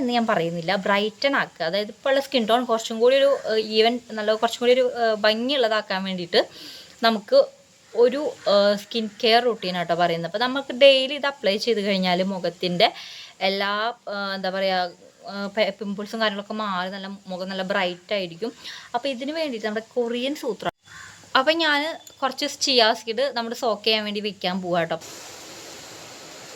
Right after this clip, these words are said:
അപ്പോൾ al-, almost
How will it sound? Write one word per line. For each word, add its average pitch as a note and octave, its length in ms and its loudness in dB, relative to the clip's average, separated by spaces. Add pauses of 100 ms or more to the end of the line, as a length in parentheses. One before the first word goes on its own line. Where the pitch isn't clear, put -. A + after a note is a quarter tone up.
(3250)
അപ്പോൾ D4 220 2
al-, C#4 160 -2
almost C4+ 480 -6